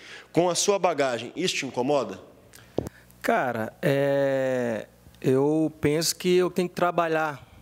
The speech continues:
Speaker 2: Eu tô trabalhando sempre, muito, tô trabalhando demais,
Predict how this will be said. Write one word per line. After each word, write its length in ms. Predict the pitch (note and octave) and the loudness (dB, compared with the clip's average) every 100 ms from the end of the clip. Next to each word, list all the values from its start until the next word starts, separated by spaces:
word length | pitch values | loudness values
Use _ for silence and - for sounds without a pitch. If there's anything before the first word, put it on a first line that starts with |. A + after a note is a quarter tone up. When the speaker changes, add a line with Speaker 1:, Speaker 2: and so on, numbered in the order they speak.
| - - - - | -18 -18 -18 -2
Speaker 2:
Eu 100 | B2 | -2
tô 160 | - A#2+ | 0 -2
trabalhando 840 | - C#3 C3+ C#3+ C#3 C#3+ D3+ A#2 | 0 0 2 2 2 0 0 -4
sempre, 640 | - - D3 C#3 - - - _ _ - - - - - - | -2 -2 -2 -4 -6 -10 -12 _ _ -20 -20 -20 -20 -20 0
muito, 480 | C3+ E3 E3 - A2 | 4 4 2 0 -2
tô 160 | - A#2+ | -2 -2
trabalhando 500 | B2+ B2 C3 C#3+ C#3 | 0 2 2 0 0
demais, 540 | C3 B2+ A2+ G#2+ | 0 0 0 -4